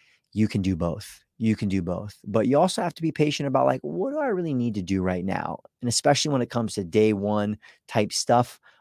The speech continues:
what am I trying to get them to do? And I'm not gonna go deep on this, but, you know, I think oftentimes there's a lack of understanding of, like, what sales is and just moving people towards taking action. Again, that's what I think sales really is for us as trainers,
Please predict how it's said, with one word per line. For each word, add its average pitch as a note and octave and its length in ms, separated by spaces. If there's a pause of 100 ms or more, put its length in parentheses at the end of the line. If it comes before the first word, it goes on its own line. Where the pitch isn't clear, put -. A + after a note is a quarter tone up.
what B2 340
am B2+ 120
I G#2+ 100
trying G2+ 280
to F#2+ 60
get F#2+ 220
them F#2+ 180
to - 120
do? F2+ 380
And G2+ 220
I'm G#2 120
not C#3 120
gonna A#2+ 140
go G#2+ 100
deep G#2 240
on G2 200
this, G2 260
but, F#2 260 (360)
you G#2+ 80
know, G2 80
I F#2+ 80
think G#2 180
oftentimes G2 640
there's F#2 100
a F#2 60
lack F#2+ 400 (400)
of G#2+ 300
understanding G#2+ 920
of, F#2+ 560 (100)
like, A#2 180
what C#3 220
sales A2+ 440
is A2 240
and A2 120
just F3 160
moving D3 380
people B2+ 340
towards B2+ 340
taking D3 260
action. C3 340
Again, A2+ 220
that's G#2+ 180
what A2+ 80
I A2 60
think A2 320
sales G2+ 380
really G2+ 180
is A#2 120
for - 140
us G2+ 160
as G2 100
trainers, D#3+ 440